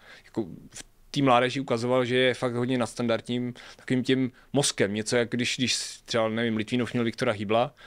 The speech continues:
tak, eh, samozřejmě není ještě na tomhle levelu, že bys tu extraligu měl načtenou jak babičku, to ne,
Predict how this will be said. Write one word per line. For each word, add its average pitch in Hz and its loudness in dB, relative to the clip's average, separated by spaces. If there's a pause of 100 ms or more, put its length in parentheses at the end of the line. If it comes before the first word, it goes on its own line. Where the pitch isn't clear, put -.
(220)
tak, - -2
eh, 113 2 (760)
samozřejmě 117 0
není 110 0
ještě 123 0
na 123 2
tomhle 135 2
levelu, 120 4
že 120 0
bys 117 -2
tu - -2
extraligu 117 -2
měl 120 2
načtenou 113 0
jak 120 0
babičku, 107 -4
to 123 -4
ne, 95 -4